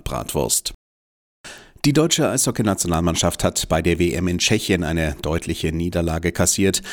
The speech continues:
Im zweiten Gruppenspiel verlor das Team von Bundestrainer Harold Kreis gegen Mitfavorit U S A mit eins zu sechs.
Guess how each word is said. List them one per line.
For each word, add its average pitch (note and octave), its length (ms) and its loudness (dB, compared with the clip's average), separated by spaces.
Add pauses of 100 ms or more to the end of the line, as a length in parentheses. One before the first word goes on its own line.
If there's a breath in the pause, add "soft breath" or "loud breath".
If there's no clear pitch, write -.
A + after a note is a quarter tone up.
(140 loud breath)
Im A#2 120 4
zweiten A#2 380 2
Gruppenspiel F#2 540 0
verlor F2 260 0
das F#2+ 160 0
Team B2+ 220 0
von A2+ 360 0
Bundestrainer F2+ 480 0
Harold E2+ 440 -2
Kreis - 480 -2
gegen E2 240 -2
Mitfavorit F2 560 0
U F2 100 2
S - 140 0
A E2+ 100 -4
mit F#2 180 -4
eins - 300 -2
zu - 140 -4
sechs. D#2+ 440 0